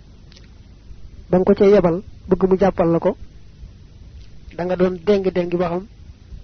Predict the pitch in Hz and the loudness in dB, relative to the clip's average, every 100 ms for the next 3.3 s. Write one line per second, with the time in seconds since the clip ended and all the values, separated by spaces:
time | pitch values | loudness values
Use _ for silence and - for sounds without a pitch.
0 | - - - - - - 185 190 180 175 | -20 -20 -20 -20 -12 0 2 2 0 -2
1 | 175 180 214 - - - - - - - | -2 -4 -4 -12 -20 -20 -20 -20 -20 -20
2 | - 160 160 175 185 185 185 180 180 185 | -18 -12 -8 -6 -2 0 2 0 -2 -4
3 | - 175 180 | -4 -4 -4